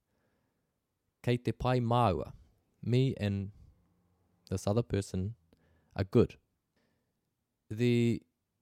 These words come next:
other we or us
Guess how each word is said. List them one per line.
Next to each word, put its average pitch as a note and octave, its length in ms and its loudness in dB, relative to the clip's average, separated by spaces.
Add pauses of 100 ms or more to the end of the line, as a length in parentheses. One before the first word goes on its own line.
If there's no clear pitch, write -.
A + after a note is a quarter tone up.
(380)
other C3 360 0 (500)
we G#2 480 2
or - 240 -4
us - 480 -4